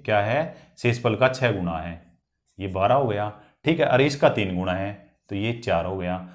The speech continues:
तो हमें भाज्य निकालना है, डिविडेंड बताना है, तो बारह गुणा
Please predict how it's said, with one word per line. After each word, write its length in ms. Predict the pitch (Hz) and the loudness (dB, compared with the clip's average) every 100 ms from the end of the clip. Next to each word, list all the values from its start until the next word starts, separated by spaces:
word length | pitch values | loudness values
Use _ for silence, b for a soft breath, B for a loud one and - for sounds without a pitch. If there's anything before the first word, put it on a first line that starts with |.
| B B - - | B B -14 -12
तो 280 | 87 107 101 | -4 -2 0
हमें 560 | 98 104 151 - - - - | 0 -2 -2 -6 -16 -20 -10
भाज्य 320 | 104 110 104 | -2 0 2
निकालना 360 | 127 - 90 90 | 2 2 0 0
है, 60 | 107 | 2
डिविडेंड 420 | 123 123 123 107 | 4 4 2 0
बताना 300 | 87 82 82 | -4 -8 -8
है, 180 | 87 87 B B | -10 -12 B B
तो 80 | 107 | -4
बारह 300 | 95 127 139 | 6 8 8
गुणा 460 | 127 110 135 170 - | 6 2 0 -2 -8